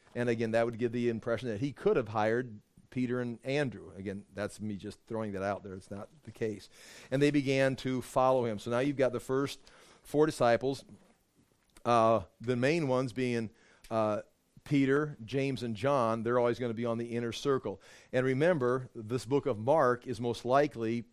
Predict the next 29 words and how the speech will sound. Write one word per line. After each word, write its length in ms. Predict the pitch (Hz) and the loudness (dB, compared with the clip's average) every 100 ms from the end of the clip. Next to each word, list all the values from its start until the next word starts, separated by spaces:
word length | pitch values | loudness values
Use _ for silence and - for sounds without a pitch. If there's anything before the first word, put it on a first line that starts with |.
| _ | _
Peter, 280 | - 123 123 | -4 -4 -2
not 240 | 113 104 | -4 -6
most 220 | 101 101 104 | -6 -6 -2
likely, 380 | 123 113 104 98 113 113 _ | -2 0 -4 -6 -14 -20 _
church 280 | - 120 110 | -8 -6 -4
history 260 | 123 120 101 | -8 -8 -8
tells 380 | - 135 135 | -2 0 0
us, 160 | 101 - - - - | -2 -10 -14 -20 -8
this 180 | 120 123 | -8 -6
is 120 | 113 | -10
Peter's 480 | - 151 143 139 101 | -6 -2 -2 -2 -6
account 580 | 104 - 165 131 117 | -10 -6 -2 0 -2
that 140 | 113 110 | -4 -4
Mark 320 | 110 117 113 | -2 -2 -2
is 160 | 110 95 | -8 -8
recording. 640 | 104 - 131 117 95 90 _ _ - - - - - | -10 -6 -2 -2 -4 -10 _ _ -20 -20 -20 -12 0
Uh, 140 | 127 | 4
I'm 100 | 131 | 4
gonna 100 | 165 | 4
read 160 | 151 147 | 2 0
these 160 | 127 110 | -2 -4
next 280 | 147 - - | -4 -6 -4
pa-, 260 | 135 135 - | -2 -2 -6
pa-, 200 | 131 120 | -4 0
uh, 160 | 113 107 _ - | 0 -2 _ -14
verses 460 | 95 123 131 120 104 | -4 -2 -2 -4 -2
right 200 | 110 107 | 0 0
here. 180 | 113 - - - - | -2 -6 -14 -20 -2
And 260 | 151 147 | 0 0